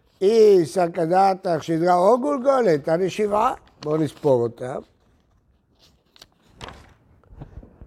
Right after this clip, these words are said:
איבר מן המת, אחד. איבר מן החי, שתיים.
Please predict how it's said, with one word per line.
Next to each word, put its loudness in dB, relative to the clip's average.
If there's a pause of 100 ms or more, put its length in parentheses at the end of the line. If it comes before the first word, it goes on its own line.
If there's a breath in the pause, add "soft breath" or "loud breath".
(180)
איבר 4
מן 0
המת, 0
אחד. -2 (220)
איבר 2
מן 0
החי, -4
שתיים. -2